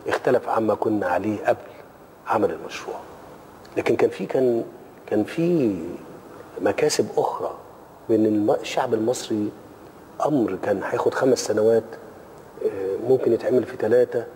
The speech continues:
يعملوه هم في سنة. والأمر ده كان محل، آه، مسار، آه، تقدير وإعجاب العالم.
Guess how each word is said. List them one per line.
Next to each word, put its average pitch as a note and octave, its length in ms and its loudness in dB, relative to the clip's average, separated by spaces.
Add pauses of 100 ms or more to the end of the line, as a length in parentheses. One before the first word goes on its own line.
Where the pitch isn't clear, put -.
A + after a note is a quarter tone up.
(220)
يعملوه D3 440 4
هم G3 160 0
في - 80 -8
سنة. D#3+ 240 2 (1000)
والأمر B2+ 400 2
ده E3 160 4
كان B2+ 260 0
محل، D3+ 580 0
آه، F#2+ 1000 -6
مسار، D#3+ 440 4 (160)
آه، G2 400 -2
تقدير C#3+ 540 2
وإعجاب C3 540 4 (400)
العالم. A#2 500 2